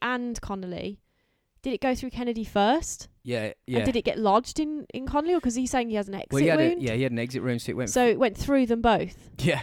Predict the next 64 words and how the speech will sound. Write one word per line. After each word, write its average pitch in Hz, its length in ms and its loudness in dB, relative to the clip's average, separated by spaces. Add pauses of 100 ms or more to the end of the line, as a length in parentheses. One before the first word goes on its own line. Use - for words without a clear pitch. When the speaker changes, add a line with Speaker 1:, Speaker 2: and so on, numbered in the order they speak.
Speaker 1:
and 208 140 -6
out 202 180 -2
the 202 80 -4
other 190 140 -4
side. - 440 -6
Speaker 2:
Apparently 127 380 -2
so. 117 180 -4
Speaker 1:
And 240 180 -2
that's 247 220 -2
probably 226 280 0
what 208 160 0
caused 208 280 -2
his 196 160 -8
ribs 202 340 -2
fuck, - 360 -12
to 202 100 -8
fuck - 280 -10
up. - 340 -6
Speaker 2:
Yeah. 110 200 -2 (360)
Speaker 1:
And 208 120 -10
maybe 208 400 -2
he 185 40 -8
had 185 180 -10
his 180 140 -14
hands 180 440 -12
in 190 120 -16
front 180 180 -12
of 175 80 -8
it. 202 200 -6 (160)
But - 140 0
h-, 208 100 -8 (160)
I 240 80 -4
don't 208 120 -4
know. 208 240 -4
I 247 100 2
just 247 180 -6
find 254 260 2
that 220 160 -4
the 233 80 0
shattered - 400 -8
wrist 220 260 -2
thing 175 460 -12 (240)
Speaker 2:
Yeah. 175 400 4
Speaker 1:
boggling, 285 580 -2
Speaker 2:
Yeah, 139 240 2
yeah, - 20 4
yeah. 147 60 4 (200)
Speaker 1:
mind-boggling. 277 480 0 (200)
Speaker 2:
That's 147 200 -2
why 127 100 2
this 120 160 -2
bullet's 127 300 0
called 127 140 -2
the 123 60 -2
magic 143 300 -2
bullet. 92 340 -8
Speaker 1:
And 220 140 -8
then 233 80 0
he's 233 140 -4
got - 120 -2
one 233 140 0
in 226 80 -2
his 220 160 -8
thigh. 208 400 -2